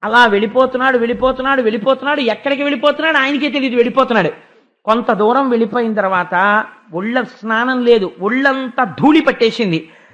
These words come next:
ధూళి చేత మిగుల ధూరి-, ధూసరితంబైన జడలు కట్టికడు పింగళి వర్ణనమున కేశపాశమును వెలిగించుచు ఇతరులెవరు తన్ను ఎరుగకుండా.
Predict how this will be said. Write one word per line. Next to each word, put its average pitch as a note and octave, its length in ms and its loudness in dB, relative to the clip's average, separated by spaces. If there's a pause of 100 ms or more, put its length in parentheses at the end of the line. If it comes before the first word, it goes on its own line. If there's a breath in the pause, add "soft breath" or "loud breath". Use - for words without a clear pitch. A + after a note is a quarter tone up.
(160 soft breath)
ధూళి C4+ 380 4
చేత C4+ 380 6
మిగుల C#4 360 2
ధూరి-, C4 560 2
ధూసరితంబైన C4 1000 2 (340 loud breath)
జడలు A3 420 4
కట్టికడు C#4 560 0
పింగళి C4 560 2
వర్ణనమున B3+ 600 4 (460 soft breath)
కేశపాశమును C#4 920 4
వెలిగించుచు B3+ 760 0 (120)
ఇతరులెవరు B3 680 4
తన్ను A#3 340 0
ఎరుగకుండా. G#3+ 840 0